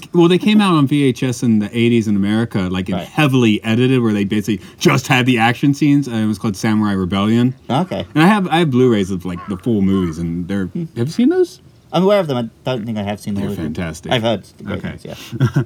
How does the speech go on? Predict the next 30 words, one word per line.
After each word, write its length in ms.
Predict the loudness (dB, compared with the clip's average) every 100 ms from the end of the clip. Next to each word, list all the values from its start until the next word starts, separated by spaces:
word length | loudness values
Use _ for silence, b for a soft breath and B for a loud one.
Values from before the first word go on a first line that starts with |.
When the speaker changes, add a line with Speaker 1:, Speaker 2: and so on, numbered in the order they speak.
| -4
Speaker 1:
<laughs> 80 | 0
Anyway, 300 | 2 4 2
we 260 | 4 4
are 120 | 6 6
on 160 | 6
Monster 360 | 6 4 2 0
Hunter, 360 | 2 2 0 0
and, 220 | 0 0
uh, 440 | 0 0 0 -2 2
yeah, 220 | 2 4
anyway, 240 | 4 4 2
uh, 300 | -2 -2 -6
that, 200 | -4 -2
that's 320 | -2 -2 -4
the 80 | -6
lineage 460 | 0 2 2 2 -2
tie 200 | 0 0
is 100 | 0
a 40 |
little 160 | -2 0
different. 280 | -2 0 0
I 20 |
have 80 | 2
not 200 | 0 0
seen 180 | 0 2
Ombak, 380 | 2 0 -2 -8 -16 -8
Ombak, 380 | -2 0 -2 -4 -8
Ombak. 360 | -2 -2 -2 -6 -12 -16 -6
Speaker 2:
Hmm. 180 | -4 -4 -10 -20 -20 -12
Speaker 1:
Okay. 300 | -10 -8 -10